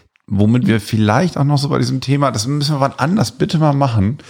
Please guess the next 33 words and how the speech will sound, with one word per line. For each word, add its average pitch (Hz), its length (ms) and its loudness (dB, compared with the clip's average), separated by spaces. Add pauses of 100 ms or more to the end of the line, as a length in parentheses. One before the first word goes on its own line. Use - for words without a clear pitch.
(280)
Ich, - 240 -14
ähm, 113 320 2
ich - 220 -6
belese 120 380 4
mich 95 160 2
da - 100 0
auch - 160 -2
gerade 85 400 2
über, 104 560 2
über 95 320 0
die, 98 500 0
die 95 320 -4
Auswirkungen 117 640 0
so 107 280 0
vom 117 300 -2
Zusammenleben 104 720 2
mit 87 220 -2
Tieren. 92 340 -2
Ich - 140 -14
finde 143 300 0
das 120 240 -2
interessant. 101 520 0
Also 87 120 2
ich 95 80 4
hatte 123 140 0
früher - 280 -2
auch 113 140 -2
immer 131 260 0 (340)
einen 104 120 2
Hund 123 180 2
in - 60 -2
der 101 100 2
Familie. 120 680 2